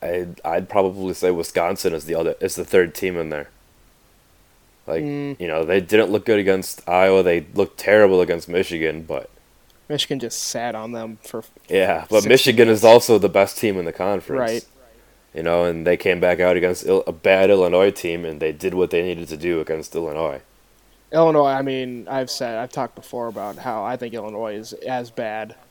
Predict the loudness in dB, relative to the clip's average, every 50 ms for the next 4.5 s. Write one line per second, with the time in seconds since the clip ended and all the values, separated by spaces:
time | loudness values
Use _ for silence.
0 | _ -14 -12 -10 -10 -12 -12 -14 -16 -16 -18 -18 _ _ _ _ _ -12 -10 -8
1 | -8 -10 -10 -12 -14 -14 -14 -14 -14 -14 -14 -14 -12 -12 -14 -14 -14 -16 -16 -14
2 | -14 -16 -18 -20 _ _ _ _ _ _ -20 -16 -16 -14 -14 -14 -14 -16 -16 -18
3 | -20 _ _ _ _ _ _ _ _ 0 2 2 6 10 10 10 10 10 6 4
4 | 0 -6 -8 -8 -8 -10 -12 -12 -14